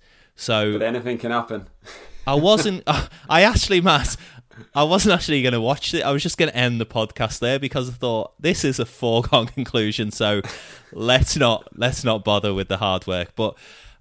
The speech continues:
Speaker 1: I thought, you know, just out of, I, I would like to see Australia win. Obviously, I'm living in Australia. It's, uh,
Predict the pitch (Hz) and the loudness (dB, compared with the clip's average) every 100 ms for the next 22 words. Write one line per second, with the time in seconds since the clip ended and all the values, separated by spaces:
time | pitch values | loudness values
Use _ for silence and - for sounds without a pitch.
0 | _ 123 127 123 117 - 117 113 98 92 | _ -6 0 2 2 0 -4 -4 -4 -4
1 | 92 110 - 98 92 92 101 95 110 110 | -4 -6 -4 -4 -4 -4 -4 -4 -2 0
2 | 117 104 95 - - 95 90 - 98 92 | 0 0 -2 -2 -10 -8 -8 -6 -6 -6
3 | 90 117 139 123 - _ - 104 110 - | -4 -4 -4 -6 -14 _ -12 -10 -10 -6
4 | 113 110 113 117 117 113 107 - 110 104 | -4 -4 -4 -4 -4 -8 -8 -8 -6 -6
5 | 104 101 101 _ _ _ - 117 - - | -4 -6 -6 _ _ _ -12 -12 -12 -10
6 | 104 98 95 | -6 -6 -8